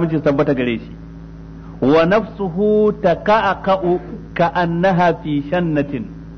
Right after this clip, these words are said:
Wa nafsuhu, numfashin wannan yaro ko ran wannan yaro, taka'aka'u,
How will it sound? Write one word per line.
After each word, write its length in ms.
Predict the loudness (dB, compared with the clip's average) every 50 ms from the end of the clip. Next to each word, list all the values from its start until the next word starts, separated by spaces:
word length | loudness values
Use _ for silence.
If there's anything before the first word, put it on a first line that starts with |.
| -16 -16 -16 -16 -16 -14 -14 -10 -2
Wa 220 | 2 4 4 4
nafsuhu, 720 | 4 4 2 0 -2 -6 -6 -4 0 2 2 4 4 2 0 -4 -12 -16 -16 -16 -16 -16 -16 -16 -16 -16 -16 -16 -10 -4 0
numfashin 640 | 2 4 4 4 6 6 6 4 4 2 -2 -4 -4
wannan 300 | -4 -2 -2 -2 -2 0
yaro 400 | 0 0 0 0 -2 -4 -6 -4
ko 220 | -2 2 4 6 6
ran 160 | 6 4 4 4 2
wannan 320 | 2 2 2 -2 -2 0
yaro, 320 | 2 4 4 4 2 0 -4 -6 -12 -14 -16 -16 -16 -10 0 2
taka'aka'u, 1000 | 2 2 2 2 2 2 2 2 0 -2 -4 0 2 2 2 2 0 -4 -4